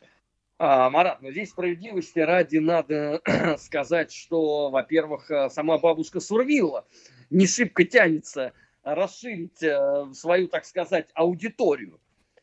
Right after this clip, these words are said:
Ей, по-моему, вот в, в той нише, которую она занимает, вообще впол-, вполне себе комфортно.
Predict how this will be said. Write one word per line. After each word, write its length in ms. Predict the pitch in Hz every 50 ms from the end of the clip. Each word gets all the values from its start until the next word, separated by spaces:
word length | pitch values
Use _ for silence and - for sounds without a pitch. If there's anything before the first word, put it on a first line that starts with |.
| _ _ -
Ей, 300 | - 131 139 175 208 220
по-моему, 500 | - 226 220 214 226 240 247 226 208 185
вот 180 | 170 175 - -
в, 260 | 165 156 160 175 165
в 100 | 160 -
той 200 | - 196 180 180
нише, 320 | 202 240 247 196 - - 131
которую 420 | - 135 135 - 190 180 156 143
она 200 | 151 185 185 160
занимает, 520 | 123 139 147 147 151 160 202 262 294 302
вообще 260 | - 143 135 - 226 202
впол-, 380 | - - 165 147 143 143 143
вполне 400 | 127 - - 147 139 139 170 240
себе 280 | 214 - 190 165 202 -
комфортно. 680 | - 185 196 220 196 - - 170 135 - _ _ _